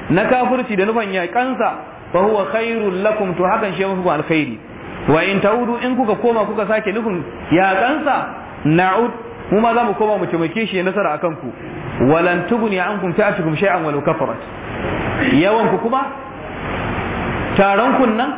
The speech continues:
ba zai amfane ku da komai ba, walau kafarat, ko da taron yayi yawa kuwa. "Wa anna Allaha ma'al mu'minin," kuma ku sani Allah madaukake yana tare da masu imani.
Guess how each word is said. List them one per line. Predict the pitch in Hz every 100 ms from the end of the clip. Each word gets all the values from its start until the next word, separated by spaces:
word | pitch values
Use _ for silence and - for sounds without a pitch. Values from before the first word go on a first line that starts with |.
| - - -
ba | 165
zai | 220
amfane | 190 175 160 196
ku | 160
da |
komai | 143 160 160
ba, | 156 151
walau | 151 165 185
kafarat, | - 180 170 -
ko | 339
da | 247
taron | 180 170 180
yayi | 151
yawa | 151 131 -
kuwa. | 110 - - - - - - - - - - - - - - -
"Wa | 143 147
anna | 180 156
Allaha | 160 170
ma'al | 143 135
mu'minin," | 139 135 143 147 117
kuma | 170 185
ku | 170
sani | 190 165
Allah | 175 180
madaukake | 180 170 143 180
yana | 175
tare | 151 147
da | 180
masu | 143 120
imani. | 135 135 127